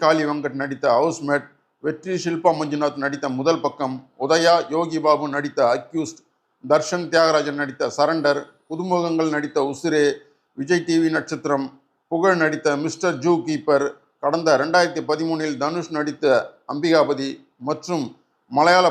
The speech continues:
படமான மீசா என ஒன்பது படங்கள் நாளை ரிலீஸ் ஆகின்றன. இவற்றில் உசிரே,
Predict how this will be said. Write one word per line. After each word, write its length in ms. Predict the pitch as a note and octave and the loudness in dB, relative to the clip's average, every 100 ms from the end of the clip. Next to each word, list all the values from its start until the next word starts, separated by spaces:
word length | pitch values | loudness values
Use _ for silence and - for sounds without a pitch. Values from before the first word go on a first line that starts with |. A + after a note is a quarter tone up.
| C#3 | 2
படமான 340 | D3 D3 C#3 C3 C3+ | 0 0 -2 -4 -4
மீசா 340 | E3 E3 D3 D3 B2+ - _ _ - | -6 0 4 4 2 -6 _ _ -6
என 100 | D#3 C3 A#2 | -2 -2 -2
ஒன்பது 280 | D#3+ F3 D3+ C#3+ | -4 -2 -2 0
படங்கள் 340 | D3+ E3 D#3 D3 | 0 2 0 2
நாளை 200 | D#3 C#3+ | 2 2
ரிலீஸ் 240 | C3+ D#3+ D#3 | 0 -2 2
ஆகின்றன. 420 | C#3+ C3 A2+ A2 - _ _ - - | 2 2 -6 -10 -14 _ _ -12 4
இவற்றில் 420 | F3+ F#3+ E3+ E3 C#3 - D#3+ | 6 6 4 2 0 -4 -6
உசிரே, 320 | F3 F#3+ | 2 4